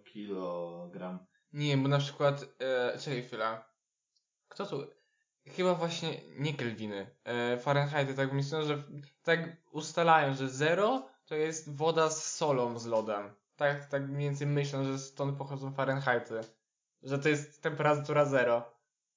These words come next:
Speaker 2: Że po prostu
Speaker 1: Woda z lodem.
Speaker 2: Tak, tak, z solą, bo myśleli kiedyś, że to jest najniższa osiągnięta <laughs> temperatura.
Speaker 1: O wow, jak wrzucimy tę sól do wody, to jest naprawdę
Speaker 2: To jest
Speaker 1: zimno.
Speaker 2: gość, to jest gościu chyba z Gdańska w ogóle był.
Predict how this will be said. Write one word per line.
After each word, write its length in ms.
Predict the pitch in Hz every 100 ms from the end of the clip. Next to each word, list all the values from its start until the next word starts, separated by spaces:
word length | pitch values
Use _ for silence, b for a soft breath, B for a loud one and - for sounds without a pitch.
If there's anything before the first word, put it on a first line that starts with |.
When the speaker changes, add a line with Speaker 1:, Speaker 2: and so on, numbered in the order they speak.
| _ _ _ 127
Speaker 2:
Że 60 |
po 60 | 143
prostu 340 | 147 139 156 147
Speaker 1:
Woda 200 | 190 196
z 60 |
lodem. 340 | 151 139 139 -
Speaker 2:
Tak, 240 | - - -
tak, 260 | 220 -
z 120 | 170 -
solą, 260 | - 170 151
bo 280 | 156 160 160
myśleli 320 | 170 180 185
kiedyś, 200 | 175 170
że 100 | 170
to 60 | 170
jest 120 | 170
najniższa 500 | 165 170 175 - 165 147
osiągnięta 600 | 135 185 - 269 233 220
<laughs> 60 | 202
temperatura. 560 | 202 196 190 165 131 123 - -
Speaker 1:
O 60 |
wow, 160 | 127 131
jak 100 | 131
wrzucimy 320 | 143 - 147
tę 60 | 139
sól 260 | - 147 156
do 80 | 147
wody, 180 | 175
to 40 | 147
jest 100 | -
naprawdę 380 | 143 151 139 135
Speaker 2:
To 60 |
jest 120 | 151 190
Speaker 1:
zimno. 300 | 208 - 185
Speaker 2:
gość, 100 | -
to 60 | 233
jest 140 | 247
gościu 220 | 240 254 -
chyba 120 | 220
z 80 | 208
Gdańska 460 | 185 240 185 -
w 100 | 120
ogóle 220 | 117 117 113
był. 320 | 113 113